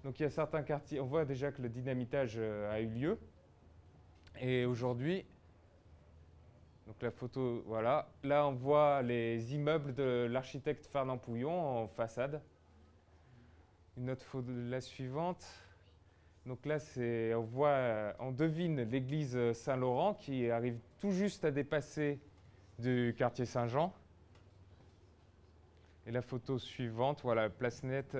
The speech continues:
a été faite. Là, sur la prochaine photo, c'est la rive nord du Vieux-Port.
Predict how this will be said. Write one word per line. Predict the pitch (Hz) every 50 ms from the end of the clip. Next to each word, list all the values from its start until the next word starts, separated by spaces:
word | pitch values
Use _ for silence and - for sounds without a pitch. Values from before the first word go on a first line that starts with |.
| 101 -
a | 113 123
été | 123 117 - 120 110
faite. | - - 151 170 190 - - - - - - - - - - - - - - - - - - - - - - - - - - - - - - - - - - - - - - - - -
Là, | 113 123 123 127 131 131
sur | 123 - 147 139
la | 135
prochaine | 131 - - 196 185 - 208 208 196 190
photo, | - - 185 180 - - 180 180 175 175 170 170 - - - - - - - - - - - - -
c'est | 123 - - - 151 147 143 139 139 139 135 131 127 127 123 127 123 120 117
la | 120 120 123 123 127 127 127 131 143 151
rive | 147 156 170 147 135
nord | 139 151 151 147 139
du | 120 127
Vieux-Port. | 120 120 127 120 - 165 175 202 233 226 - - - -